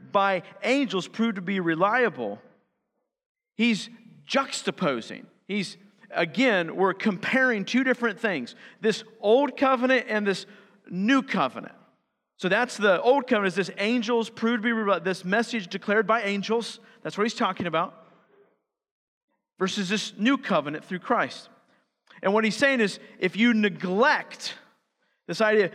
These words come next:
neglect such a great salvation, what's that mean? It means to make light of. If you make light of, if you don't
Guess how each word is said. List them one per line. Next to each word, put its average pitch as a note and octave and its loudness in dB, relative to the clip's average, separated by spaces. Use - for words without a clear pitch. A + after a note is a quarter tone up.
neglect G3 0
such C4 -2
a A3+ 0
great G#3 0
salvation, A#3 0
what's A#3 0
that A#3+ 0
mean? A3+ -2
It A3 -4
means B3+ -2
to C4 2
make G#3+ 0
light G#3+ 0
of. A2 -6
If D#3 -8
you A#3+ 4
make A#3+ 2
light A3+ 2
of, A2 -4
if E3+ -10
you A3 0
don't B3 2